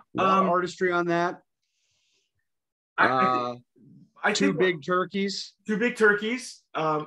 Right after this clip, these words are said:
Speaker 2: which, you know, and kinda like the, they, they, they kinda gave it the, the, the Aztec look to the turkeys, which,
Speaker 1: Yes.
Speaker 2: uh, you know,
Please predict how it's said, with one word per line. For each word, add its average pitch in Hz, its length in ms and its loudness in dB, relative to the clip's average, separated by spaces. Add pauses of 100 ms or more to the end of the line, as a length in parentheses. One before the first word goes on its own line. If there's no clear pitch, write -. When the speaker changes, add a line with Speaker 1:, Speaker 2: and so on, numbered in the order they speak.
Speaker 2:
which, 175 480 -2 (680)
you 196 100 -4
know, 175 100 2
and 185 300 -4
kinda 196 220 0
like 175 220 0
the, 151 240 2 (100)
they, 160 300 -8 (440)
they, 175 180 2
they 175 220 0
kinda 214 320 -2
gave 190 300 -2
it 190 220 -6
the, 156 300 -2
the, 143 320 -4 (120)
the - 100 -16 (100)
Aztec 170 680 -4
look 135 360 -4 (120)
to 170 120 -8
the 127 120 -12
turkeys, 160 640 -10
which, - 420 -12
Speaker 1:
Yes. - 680 -4
Speaker 2:
uh, - 220 -12
you 170 140 -6
know, 139 360 -2